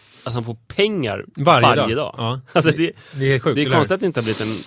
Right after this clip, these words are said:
Speaker 1: en storm i kommentarsfältet.
Speaker 2: Nej, men
Speaker 1: För
Speaker 2: jag
Speaker 1: det,
Speaker 2: tror
Speaker 1: det är det sjukaste jag har hört i hela mitt liv.
Speaker 2: Men det är ju, det, jag tycker att det är det smartaste som jag har hört i hela mitt liv.
Speaker 1: Är det så?
Speaker 2: Eh,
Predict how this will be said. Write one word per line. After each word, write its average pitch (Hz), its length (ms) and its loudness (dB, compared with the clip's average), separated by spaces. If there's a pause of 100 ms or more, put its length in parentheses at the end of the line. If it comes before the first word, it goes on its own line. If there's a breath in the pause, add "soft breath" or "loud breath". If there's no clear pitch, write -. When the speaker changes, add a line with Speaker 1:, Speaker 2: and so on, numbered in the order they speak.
Speaker 1:
en 107 280 -6
storm 101 560 -4
i 101 80 -12
kommentarsfältet. 110 640 -8
Speaker 2:
Nej, 139 80 -8
men 113 160 -2
Speaker 1:
För 131 80 -2
Speaker 2:
jag 170 60 2
Speaker 1:
det, - 40 2
Speaker 2:
tror 101 80 -4
Speaker 1:
det 127 100 -2
är 170 40 -2
det 180 60 -2
sjukaste 113 420 -6
jag 147 60 -2
har 120 60 -4
hört - 80 -14
i 98 40 -12
hela 98 120 -12
mitt 98 120 -18
liv. - 200 -12
Speaker 2:
Men 107 160 -10
det 104 60 -8
är - 20 -4
ju, 123 200 -2
det, 139 120 -8
jag 147 280 2
tycker 220 100 0
att 165 60 -4
det 147 40 -2
är 131 40 0
det 117 40 -2
smartaste 117 540 -4
som 107 120 -8
jag 92 60 -6
har 92 60 -6
hört 87 120 -10
i - 20 -14
hela 85 100 -10
mitt 82 120 -14
liv. 80 180 -14
Speaker 1:
Är 175 60 2
det 165 60 2
så? 120 80 -2
Speaker 2:
Eh, 107 560 -6